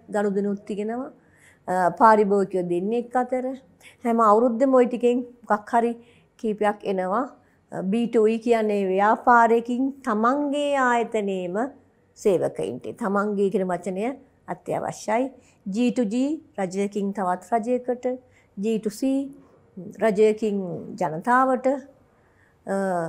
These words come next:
ජී ටූ බී රජයකින් ව්‍යාපාර ආයතනයකට සහ බී ටූ ජී සමහර වෙලාවට ව්‍යාපාර ආයතන රජයට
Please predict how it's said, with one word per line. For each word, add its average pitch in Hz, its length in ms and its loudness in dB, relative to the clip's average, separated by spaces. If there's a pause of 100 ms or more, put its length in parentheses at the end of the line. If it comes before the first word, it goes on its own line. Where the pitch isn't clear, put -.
(220)
ජී 220 260 -2
ටූ 220 140 2
බී 247 280 2 (220)
රජයකින් 185 600 -2 (200)
ව්‍යාපාර 170 580 2
ආයතනයකට 240 720 2
සහ 226 220 -6 (160)
බී 233 260 0
ටූ 254 160 -2
ජී 160 240 -8 (440)
සමහර 180 280 -6
වෙලාවට 202 380 2 (100)
ව්‍යාපාර 226 580 4
ආයතන 196 540 0
රජයට 190 500 0